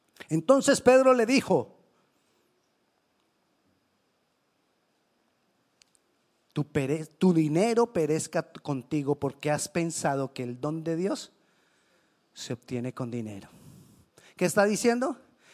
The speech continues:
Que ningún don de Dios se obtiene por dinero. ¿Por qué se obtienen?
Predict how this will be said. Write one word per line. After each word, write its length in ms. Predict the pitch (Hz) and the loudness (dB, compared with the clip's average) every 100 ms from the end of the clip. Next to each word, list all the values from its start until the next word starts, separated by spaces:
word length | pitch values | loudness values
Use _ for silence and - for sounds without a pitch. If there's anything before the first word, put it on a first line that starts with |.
| _ - | _ -8
Que 120 | 170 | -4
ningún 460 | 175 175 170 233 247 | 0 0 0 0 0
don 200 | 233 220 | 0 2
de 100 | 208 | 2
Dios 380 | 220 240 - - _ | 2 -2 -6 -16 _
se 160 | - | -10
obtiene 320 | 147 - 143 131 | -8 -4 -6 -6
por 140 | 127 | -8
dinero. 340 | 123 117 104 - _ _ _ _ _ _ _ _ _ _ _ _ _ _ _ _ _ _ _ _ _ _ _ _ _ _ _ _ _ _ _ | -8 -12 -14 -20 _ _ _ _ _ _ _ _ _ _ _ _ _ _ _ _ _ _ _ _ _ _ _ _ _ _ _ _ _ _ _
¿Por 100 | - | -16
qué 100 | - | -12
se 120 | - | -12
obtienen? 400 | 160 156 117 90 | -12 -12 -14 -16